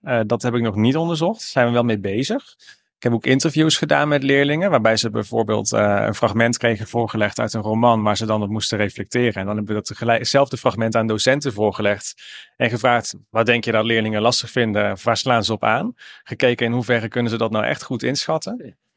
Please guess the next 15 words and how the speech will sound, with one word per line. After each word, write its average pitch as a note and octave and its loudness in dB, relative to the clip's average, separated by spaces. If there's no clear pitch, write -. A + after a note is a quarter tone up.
En C3 0
dan C#3+ 2
zie F3 2
je E3 4
dat C#3 2
met C3 0
name E3 2
op C3+ 0
dat F#3 2
vlak F#3+ -2
inderdaad, F3+ -2
op D#3 -6
dat C#3 -4
vlak C#3 -2
van, B2 0